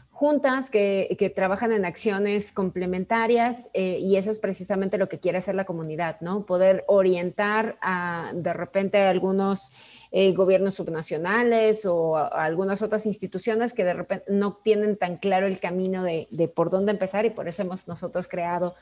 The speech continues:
esta, esta comunidad y esta serie de we-, de seminarios en línea para poder ofrecerles una breve introducción, una pequeña orientación, pero sobre todo ponerlos en contacto,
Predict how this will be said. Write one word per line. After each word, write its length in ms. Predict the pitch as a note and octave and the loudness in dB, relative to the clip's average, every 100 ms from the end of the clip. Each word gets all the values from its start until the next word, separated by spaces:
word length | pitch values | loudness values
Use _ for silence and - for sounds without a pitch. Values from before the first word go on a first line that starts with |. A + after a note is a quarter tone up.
| _ _ _ _ - | _ _ _ _ 4
esta, 720 | - - - G3+ F3+ F#3 - - | 4 4 2 2 2 0 -4 0
esta 320 | G#3 G#3 A#3+ | 2 2 0
comunidad 420 | G#3 G3 F#3+ F#3+ | 2 2 0 4
y 40 | A3 | 2
esta 200 | A3+ G#3 | 2 -2
serie 260 | A3 G#3+ | 0 2
de 100 | G#3+ | 2
we-, 160 | F#3 F3 F3+ | 2 -2 0
de 260 | F3+ E3+ | 2 2
seminarios 560 | E3+ F#3+ F#3+ G3+ A3 G#3+ | 0 -2 0 0 0 -2
en 120 | F#3 | -2
línea 300 | G#3+ A3 B3 G#3+ | 0 0 -2 -6
para 240 | E3+ D#3+ - | -6 -6 -6
poder 400 | E3 F#3 F#3 - | -2 -2 -2 -6
ofrecerles 880 | F#3 - E3+ - F#3 F#3 F3+ F#3 - _ - _ _ | -6 -6 -6 0 2 2 0 -4 -14 _ -20 _ _
una 340 | A#3+ C4 A#3 A#3 | -2 0 0 0
breve 460 | C4 C4+ C4+ B3+ - E3 | 4 4 4 2 0 2
introducción, 960 | G#3+ G3+ - G3 F#3+ F#3+ - A#3 A#3 A#3 | 2 0 -2 0 0 -2 0 0 2 0
una 220 | A3 G#3+ | -2 -4
pequeña 340 | G3+ G#3 G#3+ | -2 0 2
orientación, 460 | G#3 F#3+ F3 G#3 G#3+ | 0 -2 -4 -4 -4
pero 160 | G3+ | -4
sobre 240 | F3 F3 E3+ | -4 -6 -4
todo 220 | F#3 G#3 | -2 -2
ponerlos 380 | F3 E3+ G#3+ G#3+ | -4 -4 -4 -4
en 100 | E3+ | -8
contacto, 600 | D#3+ D#3+ G#3 G#3 F#3 | -8 -4 -4 -4 -8